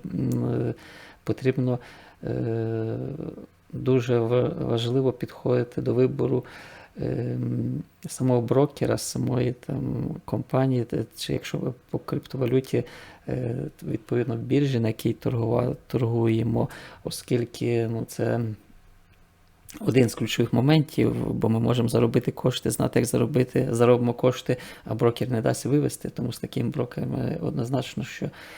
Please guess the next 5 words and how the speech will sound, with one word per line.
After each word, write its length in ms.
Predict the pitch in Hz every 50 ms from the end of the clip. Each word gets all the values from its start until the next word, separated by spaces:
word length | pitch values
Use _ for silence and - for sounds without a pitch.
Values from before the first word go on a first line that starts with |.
| - - - - - - - _ - -
немає 560 | - 123 110 110 113 117 123 123 123 123 117 117
що 280 | - - - - -
робити. 520 | - 117 117 - 160 151 156 - - - - - - - - - - - - - _ -
От, 420 | - - - - - - - - - - - - _ _ _ _ -
тому 540 | - - - 127 127 135 139 135 135 131 -